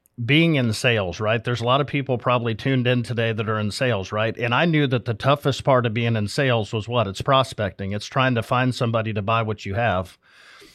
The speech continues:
And that's the beauty of Equus, and I can get more into that with whatever questions you have, but we're putting people in a position to be able to go out there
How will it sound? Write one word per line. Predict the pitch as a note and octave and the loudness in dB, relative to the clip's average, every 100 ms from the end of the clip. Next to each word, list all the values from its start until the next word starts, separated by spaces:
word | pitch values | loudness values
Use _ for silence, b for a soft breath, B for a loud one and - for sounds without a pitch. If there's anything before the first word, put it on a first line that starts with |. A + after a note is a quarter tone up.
| B _ - | B _ -2
And | B2+ | 2
that's | B2+ E3+ - | 2 2 0
the | B2 | -2
beauty | A2 C3 D3 C3 | 2 2 4 4
of | A2+ G#2+ | 4 2
Equus, | D3 - A2+ A2 | 0 0 -2 -2
and | A2 | -2
I | B2+ | -2
can | |
get | B2 A#2 | 0 0
more | A#2 B2 | 0 0
into | A#2+ C3 C3 | 2 0 0
that | A#2+ A#2 | 0 0
with | A2 - | -2 -2
whatever | B2 A2+ A2 | 0 0 0
questions | - A#2+ - G#2+ F#2+ | 2 0 0 -2 -2
you | G2+ | 0
have, | C3 B2 G#2 | 2 2 0
but | G#2+ - b b b b _ _ _ | -2 -4 b b b b _ _ _
we're | B2+ D#3 | 2 2
putting | C3 - G3 G3 D3 | 2 2 4 4 2
people | A#2+ E3+ F3 D3 B2+ | 0 0 0 2 2
in | A#2+ | 2
a | G#2+ | 0
position | B2 G#2 A2+ D3 - A2+ | -2 -2 0 0 0 -2
to | G#2+ | -2
be | G2+ B2+ | -2 -2
able | C3 | 0
to | B2+ | -2
go | A#2 A2+ | -2 0
out | A#2+ C3+ - | 2 0 0
there | G2+ F2+ G2+ | -2 -2 -4